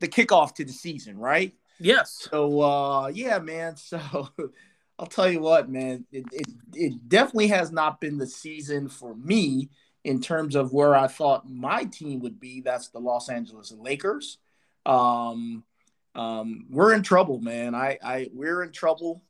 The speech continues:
Speaker 1: Um, I don't, <sighs> it would be a miracle to, uh,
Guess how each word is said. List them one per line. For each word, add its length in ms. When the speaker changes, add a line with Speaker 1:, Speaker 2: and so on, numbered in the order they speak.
Speaker 1:
Um, 540
I 200
don't, 720
<sighs> 460
it 100
would 200
be 120
a 60
miracle 360
to, 640
uh, 520